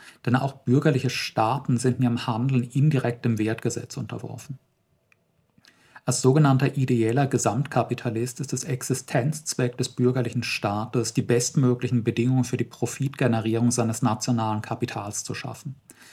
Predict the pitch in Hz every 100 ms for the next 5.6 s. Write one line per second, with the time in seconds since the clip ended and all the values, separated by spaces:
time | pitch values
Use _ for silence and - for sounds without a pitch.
0 | - _ - 110 139 143 131 - 117 104
1 | 107 120 131 123 - 120 120 - 120 120
2 | 120 127 139 - 120 120 - 147 156 107
3 | 127 120 120 - 151 151 123 120 117 -
4 | 120 107 113 120 123 120 113 - 120 120
5 | 110 - 110 98 101 95